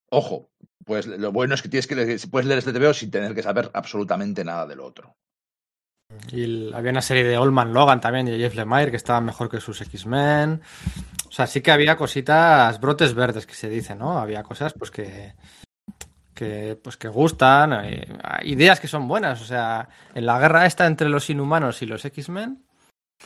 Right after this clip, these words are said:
Speaker 2: mm, que por aquel entonces los Inhumanos ha-, habían incluido a, a Bestia, a la Bestia, habían incluido a Johnny Storm como pareja de, la, la pareja
Speaker 1: Medusa.
Speaker 2: tradicional de,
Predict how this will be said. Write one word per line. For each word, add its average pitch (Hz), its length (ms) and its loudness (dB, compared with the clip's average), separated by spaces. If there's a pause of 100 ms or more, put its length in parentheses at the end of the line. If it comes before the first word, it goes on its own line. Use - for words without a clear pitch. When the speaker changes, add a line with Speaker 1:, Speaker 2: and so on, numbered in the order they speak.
(720)
Speaker 2:
mm, 120 1400 -6
que - 100 -6
por 117 120 -2
aquel 131 160 0
entonces 135 300 2
los 147 140 2
Inhumanos 127 380 0
ha-, 117 180 0
habían 123 240 0
incluido 123 380 0
a, 107 160 0
a 107 160 -6
Bestia, 143 680 -4
a 175 60 -8
la 110 100 -6
Bestia, 131 440 -6
habían 123 180 -2
incluido 123 360 0
a 113 60 -2
Johnny 117 260 -2
Storm 147 580 0
como 107 520 -6
pareja 120 320 -2
de, 104 580 -8 (640)
la, 107 120 -6
la 113 240 -6
pareja 143 300 6
Speaker 1:
Medusa. 147 120 4
Speaker 2:
tradicional 147 480 2
de, 151 120 0